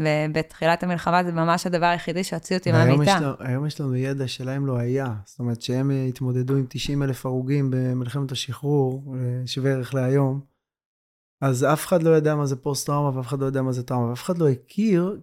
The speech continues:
Speaker 2: כלים מאוד, מאוד, מאוד, מאוד, אה, עוצמתיים ל-, לצמיחה ולריפוי. ויש כאלה המון, הזכרת מיינדפולנס, אז מדיטציה ויוגה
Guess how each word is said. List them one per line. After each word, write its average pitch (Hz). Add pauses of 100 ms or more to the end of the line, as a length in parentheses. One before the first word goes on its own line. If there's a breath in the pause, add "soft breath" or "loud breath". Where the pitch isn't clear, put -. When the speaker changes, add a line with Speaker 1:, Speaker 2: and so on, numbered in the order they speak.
(140)
Speaker 2:
כלים 147 (100)
מאוד, 156
מאוד, 143
מאוד, 135
מאוד, 131
אה, 123
עוצמתיים 123
ל-, 120 (800)
לצמיחה 135
ולריפוי. 165 (760)
ויש 143
כאלה 180
המון, 175
הזכרת 127
מיינדפולנס, 147
אז 120
מדיטציה 127
ויוגה 127